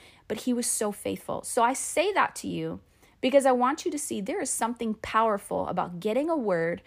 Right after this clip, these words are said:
from the Lord for your year and bringing it before him and holding on to it. I do it for every season change. When I was pregnant, I did it for my pregnancies.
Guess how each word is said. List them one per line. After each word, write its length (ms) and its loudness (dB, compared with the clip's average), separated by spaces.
from 380 4
the 100 0
Lord 440 2
for 400 2
your 220 -2
year 420 -6
and 180 2
bringing 440 0
it 120 -6
before 380 -2
him 260 -8
and 180 -2
holding 440 4
on 220 0
to 220 -4
it. 180 -4
I 120 6
do 180 0
it 100 -4
for 320 -6
every 320 4
season 480 -4
change. 340 -12
When 100 -4
I 60 2
was 160 -2
pregnant, 440 -6
I 80 0
did 160 -4
it 100 -2
for 80 -8
my 140 -2
pregnancies. 760 -6